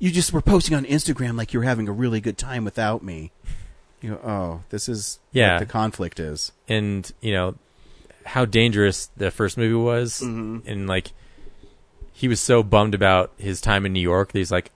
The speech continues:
Speaker 2: "I'm gonna put everyone through this again."
Speaker 1: Yeah.
Speaker 2: Like, really? <laughs> Like,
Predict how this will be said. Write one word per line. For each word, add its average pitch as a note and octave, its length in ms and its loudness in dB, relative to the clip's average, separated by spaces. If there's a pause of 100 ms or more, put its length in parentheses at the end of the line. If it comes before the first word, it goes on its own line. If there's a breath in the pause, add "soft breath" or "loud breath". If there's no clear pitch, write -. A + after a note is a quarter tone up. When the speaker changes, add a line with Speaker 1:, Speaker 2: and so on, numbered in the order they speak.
Speaker 2:
"I'm E3+ 120 -2
gonna A2+ 140 0
put A#2 160 0
everyone A#2 300 0
through C#3+ 160 -2
this D3 140 -6
again." C#3+ 380 2
Speaker 1:
Yeah. A#2 440 4 (180)
Speaker 2:
Like, A2 240 -4
really? F4+ 260 4
<laughs> - 1120 -6
Like, G#2 400 -4